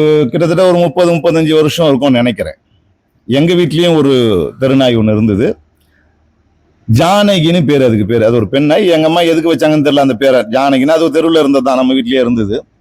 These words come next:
அப்புறம் அது வளர்த்தோம். ஜானகின்னு அதுக்கு பேரு. அது ரொம்ப பிரியமா நம்ம வீட்டோட இருந்தது. ரொம்ப பிரியமான ஒரு விஷயம் தான். எங்க அம்மா இறந்து போன உடனே ஒரு நாலஞ்சு நாளைக்கு அது ஒரு சோகமாவே இருந்தது. அவ்வளோ வந்து ஒரு நன்றி.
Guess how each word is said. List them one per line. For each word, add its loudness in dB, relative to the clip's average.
அப்புறம் -2
அது 0
வளர்த்தோம். -2
ஜானகின்னு 0
அதுக்கு 0
பேரு. -2
அது 2
ரொம்ப 4
பிரியமா 2
நம்ம 2
வீட்டோட 0
இருந்தது. 2
ரொம்ப 0
பிரியமான 0
ஒரு -2
விஷயம் -4
தான். -2
எங்க 0
அம்மா 0
இறந்து 2
போன 2
உடனே 0
ஒரு 2
நாலஞ்சு 0
நாளைக்கு 2
அது 2
ஒரு 0
சோகமாவே 2
இருந்தது. -2
அவ்வளோ 0
வந்து 0
ஒரு 2
நன்றி. 0